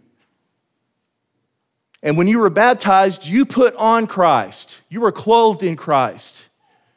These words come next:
And now you're taking him off and going for something else. But I love the fact that the implication is here. To get into Christ, you need to be baptized into Christ in order to put him on.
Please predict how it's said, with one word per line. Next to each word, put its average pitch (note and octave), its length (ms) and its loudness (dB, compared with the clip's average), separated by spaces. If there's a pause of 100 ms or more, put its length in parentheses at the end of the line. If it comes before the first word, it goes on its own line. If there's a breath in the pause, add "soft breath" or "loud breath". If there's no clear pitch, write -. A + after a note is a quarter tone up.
(760)
And D3+ 100 -2
now G3 140 2
you're F#3 160 0
taking F#3 380 -2
him D#3+ 180 0
off D3 500 -4 (240)
and C#3 100 -8
going D3 220 -2
for C3+ 100 -12
something B2 380 -8
else. - 520 -14 (1080)
But C3+ 100 -4
I D3 60 2
love D#3 240 2
the D3 80 -8
fact C#3 320 -2
that B2+ 240 -4
the D3 100 -8
implication D#3+ 560 -6
is A#2 180 -8
here. A2 360 -10 (960)
To C#3 100 -6
get C#3+ 140 -2
into D#3 260 -4
Christ, C#3 500 -4
you B2+ 60 -8
need B2+ 160 -4
to A#2 60 -8
be A2+ 120 -6
baptized G#2+ 560 -6
into F#2 160 -18
Christ - 540 -20 (280)
in A2 80 -10
order A2 140 -8
to G2+ 60 -10
put G#2+ 200 -12
him G2 180 -14
on. F2+ 300 -20